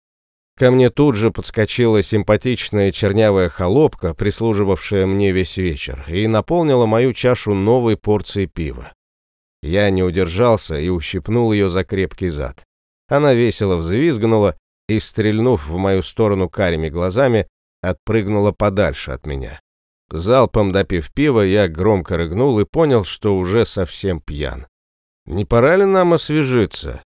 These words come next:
сказал я сам себе и решил выйти на улицу, чтобы отправиться спать. Еще днем я присмотрел для своего ночлега отличный сарай, в котором хранилось прошлогоднее сено,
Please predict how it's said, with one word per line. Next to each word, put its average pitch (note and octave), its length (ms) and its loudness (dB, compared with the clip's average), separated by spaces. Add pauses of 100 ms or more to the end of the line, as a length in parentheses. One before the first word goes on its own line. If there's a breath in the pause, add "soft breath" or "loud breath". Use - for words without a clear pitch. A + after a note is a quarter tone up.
сказал G#2+ 460 0
я F#2 160 0
сам F2+ 240 -2
себе A2+ 480 -4
и - 20 0
решил A#2+ 380 -2
выйти A#2+ 320 -2
на A#2 220 2
улицу, F2+ 480 -2
чтобы F#2+ 360 -4
отправиться E2+ 600 -4
спать. - 460 -14 (840)
Еще A#2 480 0
днем B2 320 2
я G#2+ 160 4
присмотрел G#2+ 640 0
для G#2 180 0
своего G#2 400 0
ночлега A2 680 2
отличный A#2 600 -2
сарай, A2+ 520 2
в - 100 -14
котором F2+ 380 -2
хранилось G2+ 540 -2
прошлогоднее F#2+ 840 -2
сено, C2 440 -6